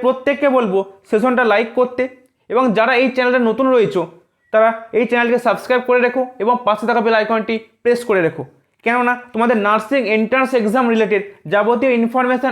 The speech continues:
এই চ্যানেলে শেয়ার করা হয় এবং তার সাথে সাথে তোমাদের চ্যাপ্টার অনুযায়ী প্রতিটা সাবজেক্টের ক্লাস এবং প্র্যাকটিস ক্লাস সমস্তটা এখানে করানো হয়। তাহলে চলো আজকের সেশন শুরু করা যাক। তাহলে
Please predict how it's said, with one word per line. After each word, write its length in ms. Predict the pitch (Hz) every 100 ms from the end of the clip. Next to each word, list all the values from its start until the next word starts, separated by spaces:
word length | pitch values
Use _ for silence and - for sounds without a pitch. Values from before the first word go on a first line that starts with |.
| 196
এই 60 | 214
চ্যানেলে 260 | 220 214 214 214
শেয়ার 160 | 214 220
করা 140 | 226 226
হয় 120 | 233 233 - 202
এবং 120 | 247 240 226
তার 140 | 247 254
সাথে 200 | 247 240
সাথে 200 | 240 214 214 - _ -
তোমাদের 280 | 214 214 208 - _ _ _ _ 208
চ্যাপ্টার 320 | 214 214 262 240
অনুযায়ী 280 | 240 233 226 -
প্রতিটা 260 | 202 202 226 226
সাবজেক্টের 480 | 214 180 214 233 220 208
ক্লাস 240 | 208 226 - -
এবং 100 | 196 208 202
প্র্যাকটিস 340 | 202 202 214 -
ক্লাস 180 | 202 190 - _ -
সমস্তটা 380 | 208 214 214 202
এখানে 160 | 202 247 - -
করানো 260 | 175 156 147
হয়। 120 | 120 120 _ _ _ _ _ -
তাহলে 240 | 180 196 202
চলো 180 | 220 220 233 233 -
আজকের 280 | 170 - 240 233
সেশন 300 | 196 190 170 - _
শুরু 160 | - 226 196
করা 160 | 170 131
যাক। 140 | 117 - _ _ _ _ _ _ _ _ _ _ _ _ _ _ _ _ _ -
তাহলে 240 | 208 214